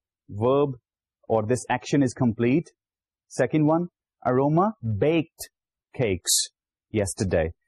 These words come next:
Now this baked is the past form of the verb. Third one, aroma will bake. Now we are towards future.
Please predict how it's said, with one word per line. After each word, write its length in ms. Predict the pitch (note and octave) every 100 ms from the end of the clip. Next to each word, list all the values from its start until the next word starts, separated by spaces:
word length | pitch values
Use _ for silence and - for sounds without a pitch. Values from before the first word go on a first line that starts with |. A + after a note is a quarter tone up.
| _
Now 100 | -
this 200 | C3 C3+
baked 520 | A#2 G#2 C#3 F#3 - -
is 180 | C#3+ B2+
the 180 | F3 A#3+ _ -
past 400 | B2 A#2 - - -
form 220 | B2 G#2
of 60 | G2
the 80 | -
verb. 320 | F#2 F2+ D#2+ F2+ _ _ _ _ _ _ _ _ _ _ _ _ _ _ _ _ _
Third 240 | E3+ E3+
one, 220 | G#2+ D#2+ D#2 _ _ _ _
aroma 400 | A#2+ C3 D#3 A#3 B3+ _ _
will 420 | B2 G3 B3+ F3
bake. 420 | G2 F#2+ E2+ E2+ - - _ _
Now 160 | A#2+ A#2+
we 200 | B2+ C3+
are 200 | D#3 G3
towards 400 | - B2+ E3 D#3 -
future. 380 | A2+ G#2+ G#2+ F#3